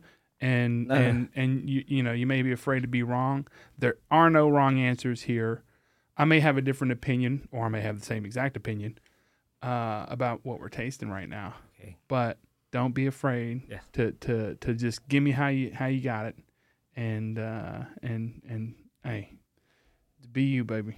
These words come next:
Speaker 1: That's why we're
Speaker 2: I
Speaker 1: here.
Speaker 2: will, yeah, I'll, I'll try. I'm still learning about all this
Speaker 1: <laughs>
Speaker 2: tasting
Speaker 1: Well, that's,
Speaker 2: stuff.
Speaker 1: that's why we're here, man. So for me, um, I have them ranked, but I'll go ahead and give you my, my tasting notes for, for number one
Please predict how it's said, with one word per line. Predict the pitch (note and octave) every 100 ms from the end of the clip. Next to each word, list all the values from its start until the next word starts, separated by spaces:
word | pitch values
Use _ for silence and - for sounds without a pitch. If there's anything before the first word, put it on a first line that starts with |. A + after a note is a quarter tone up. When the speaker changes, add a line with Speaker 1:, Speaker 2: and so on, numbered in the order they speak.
| -
Speaker 1:
That's | B2 -
why | A#2+
we're | A#2+
Speaker 2:
I |
Speaker 1:
here. | A#2+
Speaker 2:
will, | A2+ G#2+ G#2+
yeah, | G#2 G2+
I'll, | G2+ A2 -
I'll | C3+
try. | - C3
I'm | G#2+ A#2+
still | - C3+
learning | B2 A#2+ A#2+
about | A2 - -
all | A2+
this | A2+ A2 - D3+ - -
Speaker 1:
<laughs> | - -
Speaker 2:
tasting | C#3 D3+
Speaker 1:
Well, | A#2 A2 C#3+
that's, | A#2
Speaker 2:
stuff. | -
Speaker 1:
that's | C#3 D3
why | D#3 C#3+
we're | D3
here, | C#3+ B2+
man. | A#2 - D3 _ _ - _ _ _ _ _ _ _ _ _ _ _ _ _ _ _ _ _ _ _ _ _ _ _ _ _ _ _
So | - D#3+
for | C3
me, | A#2+ F3 F3+ B2+ A#2 C3+ - _ _
um, | C3 A#2+ A2+ G#2+ B2 - - _ _ _ _ -
I | C#3+
have | D3 E3+ D#3
them | C3+ C3
ranked, | B2+ A#2 G#2+
but | C3
I'll | B2+
go | C3+
ahead | C3 B2
and | A#2+
give | A#2+
you | A#2+
my, | A2+ G#2
my | G2 A2+
tasting | - A#2 A2+ A2
notes | G#2 G#2+ -
for, | - G#2+ G2 -
for | -
number | A2+ G#2+ G#2
one | G#2 G#2 G#2